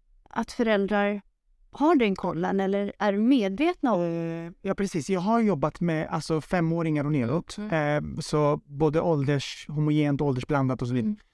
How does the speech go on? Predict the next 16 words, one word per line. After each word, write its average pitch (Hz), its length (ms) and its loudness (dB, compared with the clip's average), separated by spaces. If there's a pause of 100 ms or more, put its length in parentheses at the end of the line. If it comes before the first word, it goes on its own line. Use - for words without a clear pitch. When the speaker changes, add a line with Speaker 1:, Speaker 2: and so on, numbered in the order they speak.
(160)
Speaker 1:
Mm. 165 380 0
Speaker 2:
Men, 160 360 0
eh, - 60 -6 (1300)
ofta - 540 -4
så - 280 -4 (100)
möter 170 640 0
jag 131 320 0 (200)
givetvis 147 680 0
då 135 120 -2
vårdnadshavare 135 960 0
som 143 240 -2
bara 143 260 0
har 135 60 -2
fokus - 380 -4
på 143 100 -6
sitt 151 180 -2